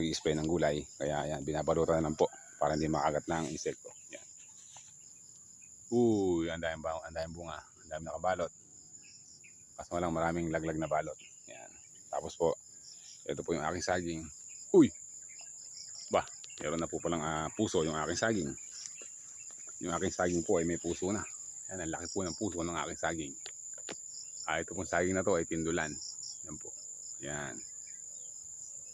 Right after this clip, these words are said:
Pagka po ganitong basag yung tindulan, yan po, malaki po yung bunga nito. Malalaki po ng magiging bunga nito at saka sigurado po mahaba yung buwig niyan.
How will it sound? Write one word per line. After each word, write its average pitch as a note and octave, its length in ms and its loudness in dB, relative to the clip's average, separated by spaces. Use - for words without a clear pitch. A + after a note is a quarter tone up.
Pagka D2+ 240 0
po E2 160 0
ganitong E2 400 2
basag E2 320 4
yung D#2+ 140 -2
tindulan, D#2+ 420 0
yan D#2 80 -2
po, E2+ 80 0
malaki D2 320 -2
po E2 160 0
yung D#2+ 240 0
bunga E2 400 -2
nito. - 160 -12
Malalaki F2+ 320 -4
po F2+ 160 -2
ng F2+ 160 0
magiging E2+ 240 0
bunga E2+ 240 0
nito G2 160 -2
at E2+ 160 0
saka D#2+ 160 0
sigurado E2 320 2
po F#2+ 80 4
mahaba D#2+ 400 2
yung F2 160 0
buwig G#2 160 2
niyan. F2+ 160 4